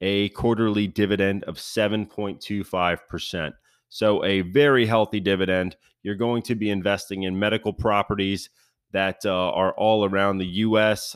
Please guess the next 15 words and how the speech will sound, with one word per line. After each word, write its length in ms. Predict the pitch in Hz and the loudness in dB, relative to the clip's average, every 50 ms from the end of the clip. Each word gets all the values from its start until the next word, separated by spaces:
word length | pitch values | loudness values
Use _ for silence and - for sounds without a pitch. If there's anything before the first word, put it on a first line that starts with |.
| - - | -12 -10
I 100 | 92 87 | -10 -8
believe 400 | 76 92 95 98 101 104 104 95 | -6 -4 -4 -2 -2 -2 -2 -2
is 120 | 98 90 | -4 -4
the 100 | 85 95 | -4 -4
main 380 | 90 90 92 92 95 95 95 90 _ - | -4 -2 -2 -2 -2 -2 -2 -4 _ -2
focus. 520 | 107 104 92 - 104 101 95 - - - | 0 0 0 -2 -2 -4 -4 -4 -8 -10
Let's 240 | 85 85 80 - - | -10 -10 -10 -10 -16
take 240 | - - 90 - - | -14 -14 -12 -12 -12
a 40 | 80 | -12
look 320 | 85 92 107 110 110 _ | -10 -8 -8 -8 -8 _
here. 360 | - 107 101 98 98 95 92 _ _ _ _ _ _ _ _ _ _ _ _ _ _ _ 85 | -10 -8 -6 -6 -6 -8 -10 _ _ _ _ _ _ _ _ _ _ _ _ _ _ _ -14
Um, 720 | 87 90 90 90 90 90 90 90 90 90 90 85 80 _ _ _ _ _ _ _ _ _ _ _ _ _ _ _ _ _ _ _ _ _ _ _ _ _ _ _ _ _ _ _ _ _ _ _ _ _ _ _ | -12 -10 -8 -8 -6 -6 -6 -6 -6 -8 -10 -12 -14 _ _ _ _ _ _ _ _ _ _ _ _ _ _ _ _ _ _ _ _ _ _ _ _ _ _ _ _ _ _ _ _ _ _ _ _ _ _ _
do, 120 | - 110 107 | -12 -12 -10
do, 120 | - 107 | -10 -10
do. 920 | 104 _ - 117 117 117 117 117 117 117 117 117 113 113 113 113 104 92 | -12 _ -8 -6 -4 -4 -4 -4 -4 -4 -4 -4 -4 -4 -4 -6 -8 -10